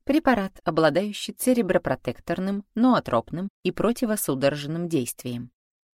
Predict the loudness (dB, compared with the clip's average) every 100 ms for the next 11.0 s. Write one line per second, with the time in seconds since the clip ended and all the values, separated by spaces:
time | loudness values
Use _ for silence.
0 | _ -2 0 2 2 0 0 0 0 -2
1 | -2 -4 -10 -10 -6 -4 -4 -6 -4 -2
2 | -2 0 -2 -2 -4 -2 -2 -2 0 2
3 | 2 2 0 -2 -2 -2 -4 -4 -8 -6
4 | -6 -8 -16 _ _ _ _ _ 0 2
5 | 2 2 2 2 0 -2 0 -2 0 0
6 | 0 -2 0 2 0 -2 -4 -4 0 0
7 | 0 -6 -6 -8 _ _ -8 0 2 4
8 | 2 2 0 -2 -2 -2 2 2 2 0
9 | -2 0 0 -2 -4 -4 -4 -6 -6 -2
10 | 0 2 2 0 0 0 -2 -4 -6